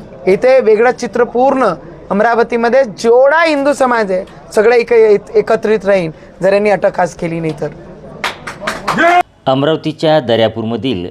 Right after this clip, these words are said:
Speaker 2: खल्लार गावात हा प्रकार घडला. युवा स्वाभिमान पक्षाचे उमेदवार रमेश बुंदिले यांच्या प्रचारासाठी जाहीर सभेचे आयोजन करण्यात आले होते.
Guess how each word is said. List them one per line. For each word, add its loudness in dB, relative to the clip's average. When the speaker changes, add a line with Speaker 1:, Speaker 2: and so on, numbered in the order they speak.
Speaker 2:
खल्लार 0
गावात 0
हा -8
प्रकार -2
घडला. -4
युवा 2
स्वाभिमान -4
पक्षाचे -6
उमेदवार 0
रमेश -4
बुंदिले -4
यांच्या -2
प्रचारासाठी -2
जाहीर 2
सभेचे -4
आयोजन 0
करण्यात -6
आले -4
होते. -8